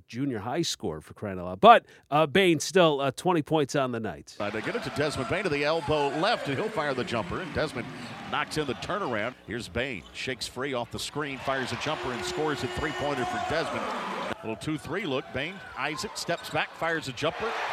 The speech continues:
Speaker 2: That'll pull him out of it quickly. Three-pointer for Desmond Bane.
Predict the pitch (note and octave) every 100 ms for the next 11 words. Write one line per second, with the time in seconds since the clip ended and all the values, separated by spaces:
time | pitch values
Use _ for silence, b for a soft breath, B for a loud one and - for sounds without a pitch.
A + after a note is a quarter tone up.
0 | - - D3+ G#3 E3 E3 D3 D3 C#3 C3+
1 | C3+ D#3 - D#3+ - - - - E3 G3+
2 | D#3+ G3 F#3+ E3 D3+ F#3 F#3+ E3+ C#3 G3+
3 | G#3 E3+